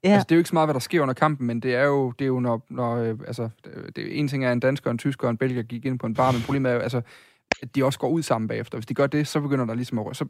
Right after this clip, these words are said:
Speaker 2: har det rykket et eller andet, jo, ikke? Altså, øhm, men, men jeg, jeg kan, jeg kan nemlig godt blive i tvivl, fordi vi har også set den her, øhm,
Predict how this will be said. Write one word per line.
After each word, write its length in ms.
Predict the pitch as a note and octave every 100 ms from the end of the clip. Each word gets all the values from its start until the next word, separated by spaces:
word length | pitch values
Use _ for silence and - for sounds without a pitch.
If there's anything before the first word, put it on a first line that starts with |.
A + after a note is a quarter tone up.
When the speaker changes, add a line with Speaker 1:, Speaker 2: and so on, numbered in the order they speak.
| -
Speaker 2:
har 120 | -
det 120 | A#2+
rykket 220 | B2 C#3 C3+
et 60 |
eller 180 | D3+ C3+
andet, 220 | A2+ B2+
jo, 80 | C3+
ikke? 160 | F#2+ A#2 -
Altså, 200 | - A2+ G#2+ - _ _ _ - -
øhm, 560 | A#2+ A2+ G#2+ G#2+ G#2+ -
men, 300 | C3 B2+ -
men 200 | - B2+
jeg, 140 | B2 B2
jeg 140 | - D3+
kan, 120 | E3+
jeg 140 | D#3
kan 80 | G3+
nemlig 180 | E3+ D#3+
godt 120 | D#3
blive 120 | - C3
i 40 |
tvivl, 300 | - G3+ D#3
fordi 180 | - B2+
vi 100 | B2
har 80 | C#3+
også 120 | E3+
set 160 | G3+ D#3
den 120 | C#3+
her, 220 | C#3 A#2+ - _ - _ _
øhm, 580 | - - - - - -